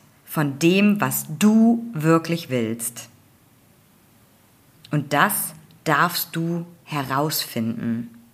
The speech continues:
Und dabei hilft es dir auf jeden Fall, deine wahren Werte und deine Bedürfnisse klar zu haben. Genauso auch darfst du dir selbst wieder vertrauen.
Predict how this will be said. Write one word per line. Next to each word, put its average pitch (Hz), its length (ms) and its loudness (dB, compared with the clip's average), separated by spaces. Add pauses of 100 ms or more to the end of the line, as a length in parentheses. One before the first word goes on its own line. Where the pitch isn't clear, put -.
(720)
Und 180 320 0
dabei 160 580 2
hilft 233 320 2
es - 120 -4
dir - 220 0
auf - 120 -4
jeden 220 360 2
Fall, 185 340 2
deine 180 300 2
wahren 226 480 4
Werte 214 440 2
und 165 180 -2
deine 208 220 6
Bedürfnisse 180 800 0 (140)
klar 294 380 4
zu 131 260 -6
haben. 120 720 -4 (1160)
Genauso 196 680 2
auch 139 400 0
darfst 247 460 0
du 214 80 -2
dir 208 260 2
selbst 254 600 0
wieder 131 220 -2
vertrauen. 117 1080 -2